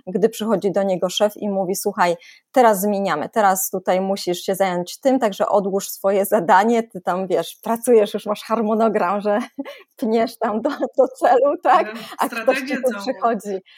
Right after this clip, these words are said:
Speaker 2: wymyśloną
Speaker 1: Tak, to jest w ogóle
Speaker 2: tygodniowi.
Speaker 1: strasznie wkurzające dla osób, które mają talent w fokus i, i dla nich to może być właśnie coś takiego frustrującego, że ciągle ktoś przyłazi i cię tutaj odciąga od tego celu, a ty tam po prostu do celu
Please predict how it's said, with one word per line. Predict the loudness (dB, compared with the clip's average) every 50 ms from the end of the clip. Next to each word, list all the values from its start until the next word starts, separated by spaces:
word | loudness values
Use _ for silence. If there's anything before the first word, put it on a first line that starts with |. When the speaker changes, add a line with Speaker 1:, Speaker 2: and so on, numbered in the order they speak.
| -20 _ _ _ _ _ -16 -10
Speaker 2:
wymyśloną | -6 -6 -4 -4 -4 0 2 4 6
Speaker 1:
Tak, | 6 6 6 4 2 2
to | 2
jest | 2 2 0 -2
w | -4
ogóle | 0 2 2 2 2
Speaker 2:
tygodniowi. | 0 -2 -6 -8 -6
Speaker 1:
strasznie | -6 -2 2 4 4 2 2 -2 -6 -6 -6
wkurzające | -6 -6 -6 -2 -2 0 -2 -2 -2 -2 -2 -2
dla | 0 0 0 0
osób, | 0 -2 -4 -6 -6 -8
które | _ -6 -4 -4 -2
mają | -2 -2 -2 -2 -2 -2 -4
talent | -2 -2 -2 -2 -2 -4 -4 -6 -8
w | -12 -2
fokus | 2 2 2 4 4 2 2 2 0 -4 -8 -4
i, | -2 0 0 0 0 0 0
i | 0 0 2
dla | 4 4 4
nich | 4 2 -2
to | -4 -2
może | -2 0 -2 -2
być | 0 0 0 0 0 0
właśnie | -2 -2 -2 -2 -6 -6
coś | -6 -12 -8
takiego | -8 -8 -8 -6 -4 -4 -4
frustrującego, | -4 -4 -4 -4 -4 -4 -6 -4 -4 -4 -4 -4 -4 -4 -4 -4
że | -6 -8
ciągle | _ -8 -6 -4 -4 -4
ktoś | -6 -8 -14 -12
przyłazi | -12 -10 -6 -2 0 0 0 0 0 0 0 0
i | -2 -2
cię | -6 -8
tutaj | -6 0 2 2 2 2
odciąga | 0 -6 -10 -12 -6 0 0 0 4 4 2
od | 2 2
tego | 0 0 0 0
celu, | -4 -4 -4 0 2 2 2
a | 2 0
ty | -2 -4
tam | -4 -4 -4 -4
po | -6
prostu | -6 -6 -6 -6 -2 0 0 0 0 -4 _ _ _ _ -6
do | -2 2 2 4
celu | 4 4 2 4 4 4 2 0 -2